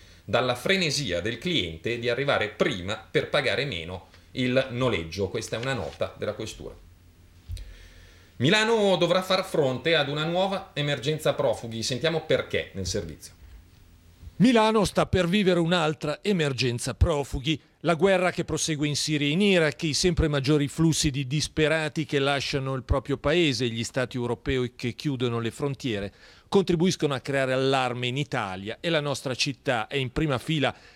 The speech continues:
Speaker 2: nell'accoglienza di quanti fuggono da guerra e fame. Non ha avuto l'esito sperato il bando con il quale la Prefettura di Milano cercava di allestire quattromilacinquecento posti letto,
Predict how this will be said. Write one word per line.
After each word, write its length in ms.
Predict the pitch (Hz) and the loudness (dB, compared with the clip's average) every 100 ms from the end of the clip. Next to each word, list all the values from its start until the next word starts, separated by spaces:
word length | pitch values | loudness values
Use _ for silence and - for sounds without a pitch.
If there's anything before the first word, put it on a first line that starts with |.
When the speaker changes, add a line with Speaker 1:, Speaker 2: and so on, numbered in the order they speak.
| _ | _
Speaker 2:
nell'accoglienza 720 | - 170 175 - 175 202 170 160 | 0 2 4 2 2 2 0 -2
di 100 | 156 | 0
quanti 340 | 190 175 165 | 0 0 -4
fuggono 520 | - 160 139 139 135 | -2 0 2 0 0
da 160 | 131 147 | 0 0
guerra 460 | 117 123 98 92 98 | 0 0 -2 -4 -8
e 60 | |
fame. 520 | 92 131 120 113 123 - - - | -4 -2 0 0 -4 -6 -16 -8
Non 200 | - 220 | 0 4
ha 40 | 208 | 4
avuto 360 | 170 190 175 | 2 2 2
l'esito 380 | 151 143 127 143 | 2 2 -2 -4
sperato 460 | 120 165 185 147 - | -2 2 2 2 -2
il 80 | 110 | -2
bando 460 | 120 151 147 147 | 0 0 0 -2
con 160 | 139 127 | -2 -4
il 100 | 123 | -2
quale 240 | 185 151 | 2 2
la 120 | 123 | 0
Prefettura 540 | 117 151 135 123 185 135 | -2 -4 -6 0 2 2
di 100 | 127 | 0
Milano 400 | 139 165 151 135 | 0 0 0 -4
cercava 400 | 131 110 170 135 | -6 -2 -2 0
di 120 | 135 | 0
allestire 520 | 131 127 - 180 131 | -2 -2 -2 0 0
quattromilacinquecento 1500 | 131 123 147 151 170 151 135 - 208 160 143 156 151 131 123 | -2 -2 -2 -2 0 0 0 0 -2 -2 -2 -2 -2 -2 -2
posti 380 | 127 120 - 127 | -2 -4 -2 0
letto, 440 | 135 117 - | 0 0 -2